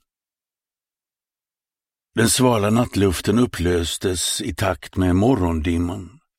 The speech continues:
Han kände redan hur värmen steg ur jorden, och snart skulle himlen få en utbränd, dammvit nyans.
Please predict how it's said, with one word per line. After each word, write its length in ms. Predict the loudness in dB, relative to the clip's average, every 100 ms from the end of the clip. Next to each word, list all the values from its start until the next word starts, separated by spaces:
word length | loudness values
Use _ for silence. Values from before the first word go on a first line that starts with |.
| _ _ _ _ _ _ _ -12
Han 300 | -6 -2 0
kände 320 | 2 2 2
redan 380 | 2 0 0 0
hur 60 |
värmen 420 | 2 0 0 -2
steg 460 | -4 -4 -4 -4 -4
ur 220 | -4 -2
jorden, 640 | 0 0 0 -2 -4 -6 -10
och 380 | -14 -14 -4 -2
snart 320 | 2 2 0
skulle 220 | -2 -2
himlen 480 | 0 2 2 2 -2
få 220 | -4 -2
en 180 | -2 -2 2
utbränd, 960 | 2 2 -2 -4 -2 -2 -2 -2 -2 -6 -12 -4
dammvit 800 | -2 0 0 0 -2 -2 -4 -12 _
nyans. 640 | 0 0 0 -6 -12 -20